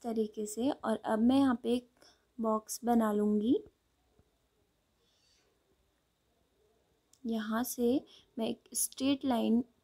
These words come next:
ड्रॉ करूँगी, इसे हम कट कर लेंगे और यहाँ से ऊपर हमारे स्ट्रैप्स लगेंगी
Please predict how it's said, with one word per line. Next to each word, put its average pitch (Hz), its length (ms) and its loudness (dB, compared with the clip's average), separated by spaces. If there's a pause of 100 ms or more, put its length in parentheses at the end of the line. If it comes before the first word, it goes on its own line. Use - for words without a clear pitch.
(160)
ड्रॉ 220 300 2
करूँगी, 220 540 2 (1300)
इसे 240 260 -2
हम 254 280 2 (320)
कट 220 200 -4
कर 226 140 0
लेंगे 214 440 2
और - 1700 -12
यहाँ 220 320 0
से 285 200 -2
ऊपर - 340 -2
हमारे 240 400 4
स्ट्रैप्स - 580 -2
लगेंगी 226 500 4